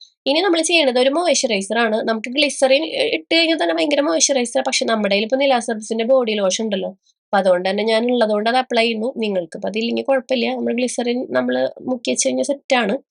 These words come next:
പക്ഷെ ഞാനിത് ഉള്ളതുകൊണ്ട് ഇത് അപ്ലൈ ചെയ്ത് കൊടുക്കുന്നു. ഉണ്ടെങ്കിൽ നിങ്ങൾക്ക് ഇട്ട് കൊടുക്കാം ട്ടോ, ഏതെങ്കിലും ബോഡി മോയ്സ്ചറൈസർ. അപ്പൊ ദേ നമ്മൾ സെറ്റായി. കാല് ഒന്ന് മസാജ് കൊടുക്കണമെങ്കിൽ നല്ലതാ, ഭയങ്കര റിലാക്സ് ആയിരിക്കും. വല്ലവരും ചെയ്താണെങ്കിൽ ഭയങ്കര സുഖമായിരിക്കും, പക്ഷെ നമ്മൾ ചെയ്യും, നമുക്ക് വേറെ അല്ലാത്തതുകൊണ്ട് നമ്മൾ തന്നെ ചെയ്യുന്നു.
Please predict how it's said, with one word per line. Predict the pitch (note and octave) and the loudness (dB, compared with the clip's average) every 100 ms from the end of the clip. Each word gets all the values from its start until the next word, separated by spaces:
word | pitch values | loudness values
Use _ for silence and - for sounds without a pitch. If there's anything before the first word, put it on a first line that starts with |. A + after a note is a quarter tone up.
| _ _ - | _ _ -8
പക്ഷെ | A3+ | -2
ഞാനിത് | B3 A3+ A3+ | 0 2 4
ഉള്ളതുകൊണ്ട് | C4+ C4 B3 B3 | 4 2 0 -2
ഇത് | C4 | 0
അപ്ലൈ | A3 A3 G3+ | 0 0 -2
ചെയ്ത് | F#3+ | 0
കൊടുക്കുന്നു. | G3 F#3 F#3 | -4 -4 -4
ഉണ്ടെങ്കിൽ | G#3 G#3 A3 A#3+ | -2 0 0 0
നിങ്ങൾക്ക് | C#4+ B3 | -2 0
ഇട്ട് | G#3 | -2
കൊടുക്കാം | F#3 F#3 | 0 -2
ട്ടോ, | F#3 F#3 | 0 0
ഏതെങ്കിലും | F#3 F#3 G3 | 2 0 0
ബോഡി | G#3 G3 G3+ | -2 -2 -2
മോയ്സ്ചറൈസർ. | G3 F#3+ G3 F#3+ F#3+ G3+ C4+ _ _ _ _ _ | -2 -2 -2 -4 -4 -4 -6 _ _ _ _ _
അപ്പൊ | A3 G#3 C4 | -6 0 2
ദേ | C4 | 4
നമ്മൾ | A#3+ A3+ G#3 C4+ | 2 0 0 -2
സെറ്റായി. | C4+ A#3 - G#3+ G3 G#3 | -2 -6 0 0 0 -2
കാല് | B3+ A3+ G#3+ | 2 2 2
ഒന്ന് | A#3 B3+ | 0 0
മസാജ് | D4 E4+ - C4+ A#3 | 0 0 0 0 4
കൊടുക്കണമെങ്കിൽ | C4+ C4+ C4 B3+ | 2 2 0 0
നല്ലതാ, | B3+ G#3+ G3 | 0 0 0
ഭയങ്കര | G3 G#3+ A3 | 0 -2 -2
റിലാക്സ് | A#3 B3+ G#3+ - | -2 -2 -2 -2
ആയിരിക്കും. | G#3+ G#3 A#3+ | -4 -4 -6
വല്ലവരും | B3+ G#3+ G#3 G#3+ C4 | -4 -4 -2 -4 -4
ചെയ്താണെങ്കിൽ | E4+ D#4+ D#4+ E4 | -2 -2 0 -2
ഭയങ്കര | D#4 C4 B3+ | -2 -4 -6
സുഖമായിരിക്കും, | D4 C4+ A#3+ G#3 A#3+ | -4 -2 -2 -4 -8
പക്ഷെ | D4 A#3 A3+ | -6 -6 -2
നമ്മൾ | B3 A3 A3 | 0 0 -2
ചെയ്യും, | B3 C#4+ E4 | -2 0 0
നമുക്ക് | D4+ G#3+ G#3+ - C#4 | 0 -2 -4 -6 -2
വേറെ | C#4 B3 | 0 2
അല്ലാത്തതുകൊണ്ട് | B3+ C4 B3 B3+ | 2 2 0 0
നമ്മൾ | C#4 A#3+ G#3 | 0 0 -2
തന്നെ | A3 | -2
ചെയ്യുന്നു. | A3+ A3+ G3 | -2 -2 -2